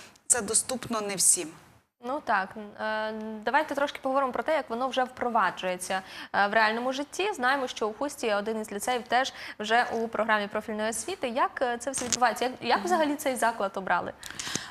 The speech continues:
Speaker 1: А, держава перед тим, як втілити реформу, пілотує
Speaker 2: Мгм.
Speaker 1: реформу. А, наприклад, е,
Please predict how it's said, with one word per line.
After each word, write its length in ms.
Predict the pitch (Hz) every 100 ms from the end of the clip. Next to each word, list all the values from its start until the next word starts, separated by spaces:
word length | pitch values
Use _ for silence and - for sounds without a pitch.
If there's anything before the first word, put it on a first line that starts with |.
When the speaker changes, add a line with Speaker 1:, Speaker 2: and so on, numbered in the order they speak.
| -
Speaker 1:
А, 720 | 240 233 220 208 202 196 190 190 - - _ - - - 208
держава 880 | 208 339 277 240 208 196 214 240 302 - - - - -
перед 220 | 254 247
тим, 160 | 330 359
як 160 | 269
втілити 500 | - - 277 247 -
реформу, 840 | 208 190 - 190 190 190 220 277 359 - - _ _ -
пілотує 800 | 311 285 277 - 226 269 277 247
Speaker 2:
Мгм. 220 | - 214
Speaker 1:
реформу. 560 | 254 262 185 180 185 190 - - - - -
А, 320 | 233 226 220
наприклад, 840 | 233 320 349 339 320 - 277 254 247 -
е, 500 | 247 233 220 220